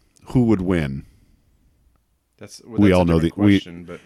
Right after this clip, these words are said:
Speaker 1: it is,
Speaker 2: I
Speaker 1: but
Speaker 2: would,
Speaker 1: I,
Speaker 2: I,
Speaker 1: it's
Speaker 2: I
Speaker 1: a
Speaker 2: would
Speaker 1: side
Speaker 2: go
Speaker 1: question.
Speaker 2: Sounders, Reign, Defiance,
Speaker 1: Sounders,
Speaker 2: and
Speaker 1: Reign,
Speaker 2: top to bottom.
Speaker 1: Defiance would be your, your order on a Saturday
Speaker 2: Yeah.
Speaker 1: afternoon.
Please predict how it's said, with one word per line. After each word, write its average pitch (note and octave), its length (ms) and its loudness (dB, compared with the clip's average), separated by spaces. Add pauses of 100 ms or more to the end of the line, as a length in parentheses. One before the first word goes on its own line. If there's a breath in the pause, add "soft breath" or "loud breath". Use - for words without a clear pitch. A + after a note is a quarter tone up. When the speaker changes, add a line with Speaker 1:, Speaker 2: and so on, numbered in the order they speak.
Speaker 1:
it C#3+ 160 2
is, E2+ 280 0
Speaker 2:
I C#3 100 -2
Speaker 1:
but F#2 200 -2
Speaker 2:
would, - 120 -20
Speaker 1:
I, A2 80 0
Speaker 2:
I, - 40 4
Speaker 1:
it's G2 100 -8
Speaker 2:
I A#2+ 160 -2
Speaker 1:
a C3 40 0
Speaker 2:
would A#2+ 80 0
Speaker 1:
side C#3 180 2
Speaker 2:
go C3+ 120 0
Speaker 1:
question. G#2+ 320 -2
Speaker 2:
Sounders, A#2+ 440 -6
Reign, G2+ 380 -12 (140)
Defiance, F2 500 -14
Speaker 1:
Sounders, A#2 440 0
Speaker 2:
and - 80 -8
Speaker 1:
Reign, A2+ 180 0
Speaker 2:
top - 20 -10 (100)
to - 40 -18
bottom. F2+ 180 -4
Speaker 1:
Defiance D#2 220 -8
would F2 140 -6
be F2 120 -4
your, E2+ 360 -4
your F#2+ 180 -2
order F2+ 380 -4
on E2 100 -8
a E2+ 60 -10
Saturday F2 360 -8
Speaker 2:
Yeah. E2 80 -6
Speaker 1:
afternoon. D2+ 420 -12